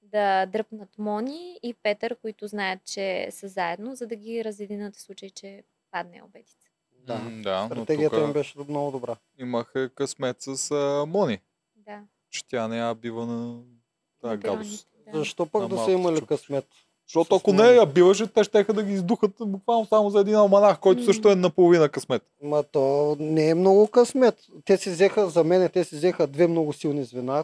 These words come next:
Speaker 2: които никой няма да махне. Освен Петър, пак казвам, чисто стратегически, и едно почти най-слабото звено.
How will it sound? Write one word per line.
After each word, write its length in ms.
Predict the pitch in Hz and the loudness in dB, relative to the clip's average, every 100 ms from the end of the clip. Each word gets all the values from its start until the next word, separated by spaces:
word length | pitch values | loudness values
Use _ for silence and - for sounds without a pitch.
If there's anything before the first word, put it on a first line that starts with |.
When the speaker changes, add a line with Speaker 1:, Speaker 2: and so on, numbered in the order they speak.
| - | -4
Speaker 2:
които 260 | 160 - | -8 -4
никой 360 | 160 180 - 170 | -4 -4 -4 -6
няма 360 | 143 135 120 120 | -4 -4 -4 -6
да 120 | 113 | -10
махне. 340 | 113 107 151 | -10 -12 -10
Освен 300 | 165 - 226 | -8 0 0
Петър, 360 | - 269 202 - | 4 4 4 2
пак 160 | 156 - | 0 4
казвам, 400 | 165 156 160 151 | 2 4 0 0
чисто 380 | - 185 - | -6 -6 -8
стратегически, 680 | - 165 - 143 160 - 277 - _ - | -6 -6 -4 -8 -8 -4 -4 -4 _ -2
и 60 | 269 | 2
едно 360 | 277 294 302 - _ | 6 4 4 -4 _
почти 280 | 285 - - | -10 -6 -2
най-слабото 640 | 320 302 - 285 247 - 123 | 2 2 2 2 2 -4 -14
звено. 240 | 107 | -14